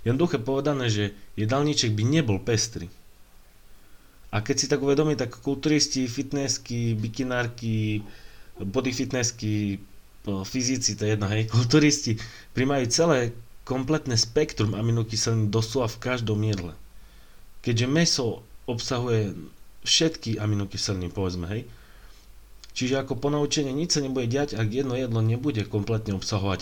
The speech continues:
hej, všetky potrebné aminokyseliny. Neovplyvní to vôbec tú vašu anabolickú odozvu. Vždy teda treba brať do úvahy celkový príjem bielkovín aj zo sacharidových zdrojov.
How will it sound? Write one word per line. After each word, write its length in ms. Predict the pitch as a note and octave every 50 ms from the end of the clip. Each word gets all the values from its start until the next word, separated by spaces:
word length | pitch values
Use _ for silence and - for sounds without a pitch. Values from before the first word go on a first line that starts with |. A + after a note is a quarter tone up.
| - F#2+
hej, 100 | F#2+ G#2+ A2 - - - - - - - - -
všetky 560 | - - - C3+ C3 C3 - - A2 G#2 G2 F2 - - -
potrebné 560 | B2 A#2+ A#2+ A#2+ B2+ C3 A2+ G2+ G#2 G2+ F#2
aminokyseliny. 920 | F#2+ G#2+ G#2+ A2 G#2+ G#2+ G2+ G#2+ A2 G#2+ - - G#2 G2 F#2+ F#2 F2+ F2 - - - - - - - - - - - - - - - - - - - - - - - - - - - - - - - - - G2
Neovplyvní 640 | G#2+ B2 C#3+ C#3+ C#3+ - F#3 F#3 F3+ D#3 B2+ A#2
to 400 | - A2 G#2 G2+ G2 G2 - - - - - - - -
vôbec 340 | A2+ G#2+ A#2+ D3 C#3 A#2 A2 G2+
tú 160 | - - G#2+
vašu 360 | G2+ G#2+ A2+ A2 - - F#2+
anabolickú 600 | G2 G2+ F#2+ F#2 G#2+ G#2 G#2+ G#2+ - - F#2+ F#2
odozvu. 380 | F#2+ F#2+ F#2 F#2+ G#2+ C3+ D3 - - - - - - - - - - - - - - - - - - - - - - - - - - - - - - - - -
Vždy 320 | G#2+ G#2+ G#2 B2 C#3 C#3+
teda 400 | - C#3+ B2+ A#2 A#2+ A2+ G#2+ G#2+ - - - - - -
treba 240 | - A#2 A2+ A#2+ A#2+ A2+
brať 300 | - C#3 C3+ B2+ A2 G2
do 160 | A#2 A2+ G#2+
úvahy 260 | A#2 A#2 A2 A2 G#2+
celkový 1000 | A2 - - - C3 B2 B2 A#2+ - - B2+ A#2 A2 G#2 G#2 A2+ A2 A2 A2 G#2+ G#2 G#2+
príjem 400 | - - C3+ C#3+ D3 C3 G#2+ G2
bielkovín 560 | F#2+ F#2+ G2 F#2+ G2 - - G2 F#2+ F#2 F2+ F2 - - - - - -
aj 160 | - G#2 G#2+ G#2+
zo 80 | A2 G#2+
sacharidových 680 | G#2 B2 B2 - - B2+ B2 C3 B2+ C3 A#2+ G#2+ F#2+ F2+
zdrojov. 280 | F2 F2 F2 E2+ E2 D#2+